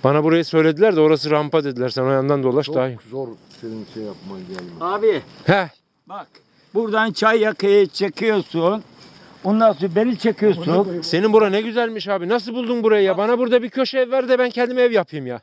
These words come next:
Speaker 1: <laughs>
Speaker 3: Ulan sen gitme o zaman. Oğlum bak ben, ben hayat çemberi bak. Manisa'yı çok iyi biliyorum.
Speaker 1: Nereden geldin Manisa'ya? Ne
Speaker 3: Bak,
Speaker 1: zaman geldin?
Speaker 3: Manisa, e, bak Manisa'yı iyi bilirim. Ben otobüsçülük yaptım. Yedi yıl mavilik yaptım.
Speaker 1: Maşallah.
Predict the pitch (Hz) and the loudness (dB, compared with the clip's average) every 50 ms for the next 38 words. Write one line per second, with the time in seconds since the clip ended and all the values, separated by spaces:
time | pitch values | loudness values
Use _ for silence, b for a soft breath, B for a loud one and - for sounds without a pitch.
0 | _ - 156 - _ 170 143 165 175 180 220 214 - - 208 226 226 208 254 233 | _ -8 -8 -6 _ -6 -6 -4 -2 -2 -2 -2 0 0 0 0 0 -2 -4 -4
1 | - 220 220 214 202 165 170 156 147 139 - - 170 202 233 247 254 247 202 156 | -4 0 0 0 0 0 0 -2 -2 -2 -2 2 2 4 4 4 4 2 2 2
2 | 143 208 233 - - 147 165 208 247 269 269 240 - 170 180 165 160 208 247 269 | 4 2 2 2 -2 0 2 4 4 4 2 -2 -8 -12 -10 -2 2 2 2 4
3 | 254 202 170 208 240 262 262 - - - 233 214 220 208 208 175 165 175 127 B | 2 2 2 4 2 2 0 0 -2 -2 0 2 2 0 0 0 -2 -4 -4 B
4 | B B B B B - 143 185 226 262 269 240 - 226 233 254 285 247 - 247 | B B B B B 0 0 2 2 2 2 2 4 4 4 4 2 -2 -2 -2
5 | 254 202 214 196 180 175 160 143 120 117 - - 170 190 226 240 247 233 220 196 | 0 0 0 0 0 0 0 -2 -4 -6 -2 2 4 4 4 4 2 0 2 2
6 | 185 165 143 143 135 131 131 127 - 123 139 190 196 180 185 160 135 120 113 98 | 2 0 0 -2 -6 -8 -10 -10 -8 -4 -2 0 0 0 0 -2 -4 -4 -6 -8
7 | 95 92 147 143 175 220 254 233 - - 233 226 202 160 - - 165 156 156 156 | -10 -10 -8 -6 -6 -6 -6 -8 -6 -2 0 2 2 0 -2 -6 -6 -4 -4 -2
8 | 156 156 156 151 139 135 - - - 127 117 123 147 180 208 214 180 - 175 170 | 0 0 0 0 0 0 -2 -4 -4 -6 -4 -2 0 0 0 -2 -2 0 0 0
9 | 202 240 233 208 196 190 170 160 151 135 127 127 180 208 202 185 180 - - 185 | 2 2 2 2 2 2 2 2 2 2 2 2 0 0 2 0 -2 0 -2 -2
10 | 170 175 - 196 202 196 180 185 - 160 147 139 131 135 160 170 160 190 185 170 | -2 -2 0 0 0 2 0 -2 -4 -2 -2 0 0 0 0 0 -2 -2 0 2
11 | 180 202 208 170 156 156 156 156 160 110 113 120 127 147 156 151 - - 139 117 | 2 2 2 2 2 2 2 0 0 -2 0 2 4 4 2 2 -2 -4 -6 -6
12 | 107 92 | -6 -8